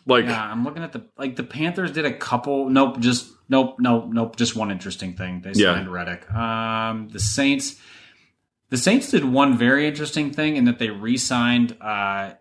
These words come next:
Speaker 2: who's their quarterback, who's a fake quarterback.
Speaker 1: Yeah,
Speaker 2: Um,
Speaker 1: Taysom Hill.
Speaker 2: Taysom Hill to, like, a five-year, hundred and forty million dollar contract
Speaker 1: It's all fake money,
Speaker 2: with
Speaker 1: though.
Speaker 2: four years that are voidable.
Speaker 1: <laughs> Exactly.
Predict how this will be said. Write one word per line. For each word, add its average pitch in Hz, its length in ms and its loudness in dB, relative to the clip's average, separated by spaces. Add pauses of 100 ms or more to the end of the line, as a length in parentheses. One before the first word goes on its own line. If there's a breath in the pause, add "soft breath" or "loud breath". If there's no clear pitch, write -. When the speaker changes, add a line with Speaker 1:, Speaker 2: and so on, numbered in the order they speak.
(340)
Speaker 2:
who's 135 220 -10
their 131 140 -6
quarterback, 107 520 -8
who's 98 160 -12
a 92 80 -14
fake 90 220 -14
quarterback. 78 520 -18 (140)
Speaker 1:
Yeah, 101 140 8
Speaker 2:
Um, 90 60 2
Speaker 1:
Taysom 113 300 2
Hill. 156 140 2
Speaker 2:
Taysom 147 320 -2
Hill 139 260 2 (420 loud breath)
to, 180 100 0
like, 175 120 2
a 123 60 -4
five-year, 139 720 -2
hundred 139 260 -4
and 120 140 -2
forty 123 340 -4
million 123 380 0
dollar 113 260 -6
contract 117 600 -6
Speaker 1:
It's 117 100 2
all 147 120 4
fake 127 280 2
money, 101 200 2
Speaker 2:
with 85 100 2
Speaker 1:
though. 156 60 -4
Speaker 2:
four 151 360 -4
years 147 300 -4
that 147 100 -2
are 127 80 -4
voidable. 120 600 -4
Speaker 1:
<laughs> - 0 -
Exactly. 135 760 4